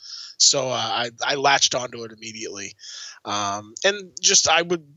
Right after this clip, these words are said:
became a lifelong fan. I never, you know, had those moments, even,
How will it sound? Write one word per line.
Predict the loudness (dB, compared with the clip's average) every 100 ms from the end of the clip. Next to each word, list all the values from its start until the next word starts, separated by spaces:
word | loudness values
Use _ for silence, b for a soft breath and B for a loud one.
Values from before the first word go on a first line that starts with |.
| _ -8
became | 0 2 4
a |
lifelong | 4 2 0 -6 -8
fan. | -6 -4 -2 -2
I | -8
never, | -2 0 2 -2 -2 _ _
you | -8
know, | -4 0
had | 2 2
those | 2 0 0
moments, | 0 0 2 2
even, | 0 -6 -6